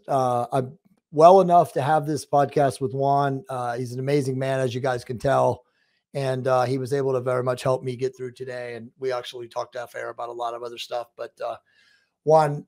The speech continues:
I, I wish you amazing success in your life. Uh, I will definitely now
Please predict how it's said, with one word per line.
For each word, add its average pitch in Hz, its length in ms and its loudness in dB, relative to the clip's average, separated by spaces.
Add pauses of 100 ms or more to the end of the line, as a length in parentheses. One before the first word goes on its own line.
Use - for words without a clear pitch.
(160)
I, 143 300 4
I 147 80 8
wish 143 280 6
you 143 300 4
amazing 139 480 4
success 143 480 4
in 139 80 0
your 135 120 6
life. 131 520 4
Uh, 123 240 -2
I 131 140 2
will 135 140 2
definitely 131 440 0
now 123 440 0